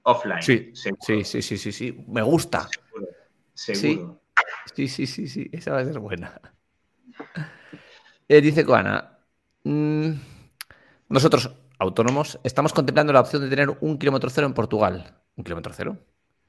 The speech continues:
Speaker 2: Y eso, si habéis contemplado la opción de llevar la casa esa a Portugal, un kilómetro cero,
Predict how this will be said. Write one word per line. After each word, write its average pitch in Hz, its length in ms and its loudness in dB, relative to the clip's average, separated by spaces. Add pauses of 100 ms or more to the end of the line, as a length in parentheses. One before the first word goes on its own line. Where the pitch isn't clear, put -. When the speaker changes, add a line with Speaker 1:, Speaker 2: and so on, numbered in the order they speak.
(960)
Speaker 2:
Y 120 140 6
eso, 123 240 0
si 107 160 -2
habéis 117 260 2
contemplado 139 360 2
la 131 80 6
opción 143 180 -4
de 127 40 0
llevar 131 160 2
la 127 80 0
casa 135 180 -4
esa 135 160 -4
a - 60 -8
Portugal, 92 680 -2
un 120 140 -8
kilómetro 127 360 -4
cero, 90 500 -4